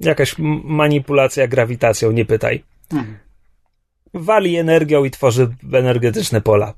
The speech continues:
Speaker 1: ochronne w uproszczeniu. I to jest też tak, że to jest moc, e,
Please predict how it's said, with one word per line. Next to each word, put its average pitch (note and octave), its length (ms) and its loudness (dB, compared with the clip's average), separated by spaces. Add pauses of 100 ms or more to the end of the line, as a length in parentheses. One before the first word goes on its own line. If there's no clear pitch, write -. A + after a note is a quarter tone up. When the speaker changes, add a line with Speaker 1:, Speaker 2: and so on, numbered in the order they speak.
(200)
Speaker 1:
ochronne - 540 -2 (600)
w A#2 100 -4
uproszczeniu. A#2 520 -2 (500)
I C#3+ 100 -12
to E3 60 0
jest E3 200 2
też E3 140 -2
tak, D#3+ 240 0
że D#3+ 140 0
to D#3+ 100 0
jest D3+ 280 0
moc, D3+ 420 0
e, C#3+ 240 2